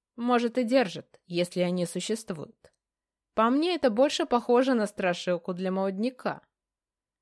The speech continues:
«Но ведь Марголит существует», возразила я. «Да, но он очень редкий и ценный, и добывают его в горах Уэкона.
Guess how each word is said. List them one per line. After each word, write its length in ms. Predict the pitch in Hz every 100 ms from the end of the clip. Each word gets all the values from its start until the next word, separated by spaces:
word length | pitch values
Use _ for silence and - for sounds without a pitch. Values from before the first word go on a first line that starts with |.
| _ _ _
«Но 200 | 190 180
ведь 240 | 170 -
Марголит 540 | 185 180 180 175 180 180
существует», 920 | 202 233 240 - 311 247 147 - _ _ _ _ _ _ _ _ _ -
возразила 640 | 170 185 196 202 190 160
я. 340 | 185 170 147 _ _ _ _ _ _ _
«Да, 420 | 165 170 151 123 - _
но 240 | 165 165
он 120 | 160 160
очень 300 | 151 180 175
редкий 400 | 175 - 202 214
и 40 |
ценный, 680 | 220 - 294 180 139 135 - -
и 120 | 190
добывают 680 | 185 180 190 175 165 208
его 280 | 269 226 170
в 80 | 147
горах 380 | 165 170 143 -
Уэкона. 680 | 196 220 240 - 196 135 135